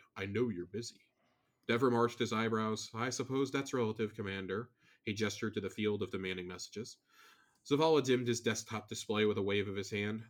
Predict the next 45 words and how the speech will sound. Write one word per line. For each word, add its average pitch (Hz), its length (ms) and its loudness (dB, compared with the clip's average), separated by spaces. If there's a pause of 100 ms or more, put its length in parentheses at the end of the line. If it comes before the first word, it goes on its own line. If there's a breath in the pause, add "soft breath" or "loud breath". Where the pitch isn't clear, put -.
"That's - 120 -18
exactly 143 400 -4
what 113 160 2
I 107 40 0
wanted 101 260 -4
to - 60 -10
talk - 300 -10
to - 80 -14
you - 80 -8
about. - 260 -20 (380 loud breath)
As 120 100 -2
the 139 80 2
Vanguard 165 440 4
has 117 120 0
grown 143 300 2
over 101 200 0
the 90 80 -8
decades, 101 540 -6
leadership 151 460 2
is 131 120 0
getting 120 300 0
further 143 400 4
and 123 100 -2
further 120 320 2
from 110 120 -6
the 101 60 -6
civilians 98 520 -4
we're 101 80 0
protecting." - 440 -14 (600)
"I 95 320 2
can 110 180 0
imagine," 117 560 -4
Devrim 98 380 -4
replied 101 400 -4
sympathetically. 110 680 -8 (280 soft breath)
"It 120 120 -10
seems 147 260 -2
as 139 140 -2
though 143 160 6
the 131 120 -2
tower 143 380 0
grows 143 300 2
taller 131 420 -2
every 120 320 -2
year." 127 280 -6